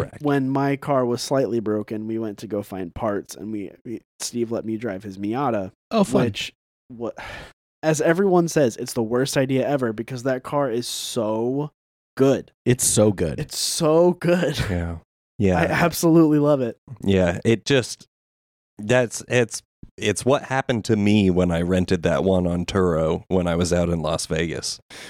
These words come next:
Speaker 1: Was just like, I thought it would be cool just to drive one for a weekend, and then when I was done driving it for a, whatever, a, a day, I think I rented it one day, I was like,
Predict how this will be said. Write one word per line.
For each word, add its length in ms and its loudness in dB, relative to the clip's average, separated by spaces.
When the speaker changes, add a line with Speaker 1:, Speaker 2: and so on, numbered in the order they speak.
Speaker 1:
Was 160 2
just 260 0
like, 260 -2
I 100 0
thought 220 2
it 100 -2
would 140 -2
be 200 -4
cool 380 2
just 260 0
to 80 -6
drive 380 0
one 160 0
for 240 -2
a 80 -6
weekend, 600 -2
and 200 0
then 280 4
when 140 2
I 100 0
was 180 -2
done 240 2
driving 400 0
it 180 4
for 360 0
a, 160 2
whatever, 480 2
a, 240 2
a 100 2
day, 500 -2
I 80 -6
think 240 -2
I 60 2
rented 340 0
it 140 0
one 420 0
day, 380 2
I 40 2
was 120 -2
like, 160 -2